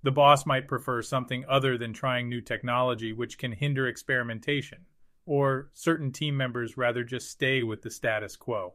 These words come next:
Of course, just because there's a new technology doesn't mean we have to use it, but to look at the possibilities briefly might not hurt. The skills matter. As I discuss in this book, the skills of marketing teams can vary and depend on the specific role.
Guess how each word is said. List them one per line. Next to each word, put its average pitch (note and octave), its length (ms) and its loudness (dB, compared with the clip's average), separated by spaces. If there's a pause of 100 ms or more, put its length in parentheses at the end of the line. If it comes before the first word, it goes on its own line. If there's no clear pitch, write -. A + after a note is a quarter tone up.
(560)
Of C#3 100 -2
course, D3+ 220 8
just F#3 260 0
because E3 260 2
there's B2+ 200 2
a A#2 60 -2
new C3 160 -2
technology B2 600 0
doesn't C#3 320 2
mean C3+ 160 -2
we B2 100 -4
have B2+ 160 -2
to A#2+ 80 -6
use C3+ 300 0
it, G#2+ 160 -6
but - 180 -8
to A#2+ 140 -4
look C3+ 320 -2
at C4+ 100 -6
the C4 80 -2
possibilities G#3+ 760 -4
briefly F3 440 -2
might C3+ 240 -4
not C#3 220 -6
hurt. A2 300 -4 (440)
The C#3+ 80 0
skills C#3 360 0
matter. G#2+ 440 -4 (520)
As D3 160 4
I A3+ 80 6
discuss A3+ 440 2
in F3 80 0
this C#3+ 160 -2
book, B2 420 0 (240)
the C#3 100 -4
skills G#3 380 2
of A#3 80 -2
marketing D3 460 2
teams B2 320 -4
can B2 200 -6
vary A2+ 460 0
and A#2+ 140 -6
depend C3+ 360 0
on B2+ 140 0
the B2 80 -4
specific C3+ 640 -4
role. A2 400 -2